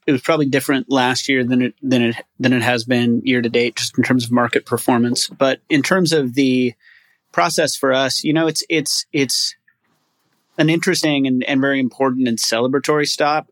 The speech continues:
along a much, a much longer journey of where we're headed. And I think that our vision is really all around really improving the lives of immigrants and their families by providing the most trusted financial services on the planet.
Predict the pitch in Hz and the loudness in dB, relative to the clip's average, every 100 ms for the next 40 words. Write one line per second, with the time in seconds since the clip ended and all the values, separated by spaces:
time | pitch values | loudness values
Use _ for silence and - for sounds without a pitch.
0 | - 127 123 120 120 123 127 131 127 - | -4 0 0 0 0 2 2 2 0 -4
1 | - - - 131 131 139 123 - 120 117 | -12 -10 -2 0 2 2 0 0 2 2
2 | 113 110 110 110 131 - _ - 120 120 | 2 0 0 2 0 -2 _ -2 2 2
3 | 110 107 113 113 117 117 117 127 - 117 | 2 2 0 0 0 0 0 -2 2 0
4 | - - - _ _ - 127 123 147 143 | -2 -16 -20 _ _ -2 0 2 2 2
5 | 143 127 117 127 127 123 120 120 120 117 | 0 0 0 2 2 2 2 0 0 0
6 | 117 117 113 - - _ _ _ _ - | 2 2 0 -4 -12 _ _ _ _ -2
7 | 180 170 147 160 147 135 123 120 117 127 | 2 2 2 2 2 2 0 -2 -2 0
8 | 123 117 - 123 123 117 - 117 120 147 | 2 0 -2 0 0 0 -2 0 0 2
9 | 165 - _ - _ _ _ _ - 131 | 0 -4 _ -20 _ _ _ _ -2 0
10 | 123 131 127 123 120 113 - 117 - 120 | 2 2 2 2 0 0 -2 -2 -2 -2
11 | 123 117 - 113 123 117 - 120 110 110 | 0 0 0 -2 0 0 -2 0 0 0
12 | 120 117 120 | -2 0 0